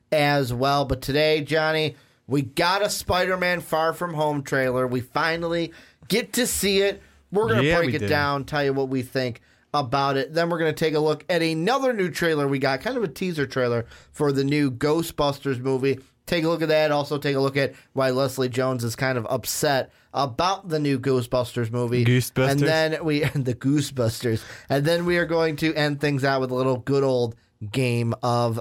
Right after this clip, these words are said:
Speaker 1: Thrones. But before we get into everything, make sure to check out patreon dot com backslash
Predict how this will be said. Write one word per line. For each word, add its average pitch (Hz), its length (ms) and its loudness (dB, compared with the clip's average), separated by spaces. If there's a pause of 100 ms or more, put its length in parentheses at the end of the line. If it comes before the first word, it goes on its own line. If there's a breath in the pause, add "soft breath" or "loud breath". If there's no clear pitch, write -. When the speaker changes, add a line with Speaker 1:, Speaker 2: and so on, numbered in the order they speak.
Speaker 1:
Thrones. 131 580 0
But 123 140 -2
before 127 300 -2
we 170 100 -2
get 160 140 0
into 160 180 0
everything, 151 400 0 (260 loud breath)
make 240 200 0
sure 233 140 0
to 208 60 2
check 185 200 0
out 156 120 2
patreon 156 440 0
dot 143 180 0
com 139 200 -2
backslash 135 440 0